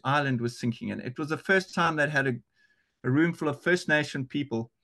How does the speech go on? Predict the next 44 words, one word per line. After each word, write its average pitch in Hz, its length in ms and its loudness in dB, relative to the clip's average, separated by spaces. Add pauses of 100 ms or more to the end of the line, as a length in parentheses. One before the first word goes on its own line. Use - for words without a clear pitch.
(560)
where 131 60 2
the 139 100 0
top 175 300 0
guys 143 240 2
came 139 280 -2
in 127 120 0
and 123 120 -2
sat 127 320 0
and 113 140 2
listened 135 300 -4
to 131 120 -6
their 120 140 0
stories, 107 560 -4 (100)
you 110 120 -2
know, 104 160 -2 (420)
and 120 100 2
they 127 60 4
were 127 140 2
represented. 135 640 0
It 127 120 -8
was 151 120 -2
the 156 80 -2
first 202 320 2
time 180 180 4
that 160 140 -2
they 143 100 -2
had 143 260 -2
a, 131 280 2 (500)
you - 80 -8
know, 131 180 2 (120)
various 175 420 0
high-level 160 460 2
meetings 135 500 -2
within 160 720 -6
the, 175 120 -6 (220)
within 143 460 -2
the 180 100 0
actual 160 380 -2
conference, 147 560 -4
not 175 200 -2
outside 147 520 0
of 131 80 -2
the 127 60 -6
conference. - 580 -10